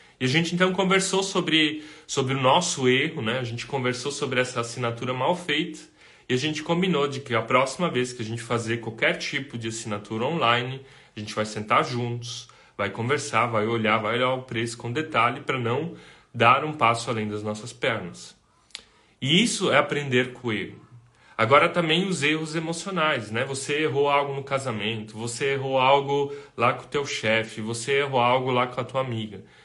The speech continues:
Pense a respeito, o que que você poderia ter feito diferente? Tenta aprender com os teus erros. E quando você começa, então,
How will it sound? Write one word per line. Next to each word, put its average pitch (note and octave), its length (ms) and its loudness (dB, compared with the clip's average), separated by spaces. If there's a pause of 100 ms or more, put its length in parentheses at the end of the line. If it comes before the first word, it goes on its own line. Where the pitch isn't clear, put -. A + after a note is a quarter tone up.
(640)
Pense G3+ 360 2
a C3+ 80 2
respeito, D#3 500 -4
o - 60 -18
que - 160 -10
que - 120 -12
você F#3 320 -2
poderia A#2 400 -2
ter A2 160 -10
feito G#2+ 360 -8
diferente? G2 560 -10
Tenta D3 240 0
aprender F3 600 2
com E3 120 -10
os - 100 -12
teus G#2+ 240 -10
erros. F#2+ 360 -8
E - 20 -18
quando C#3+ 260 -2
você D3+ 240 -4
começa, D3+ 520 -2
então, D#3 380 0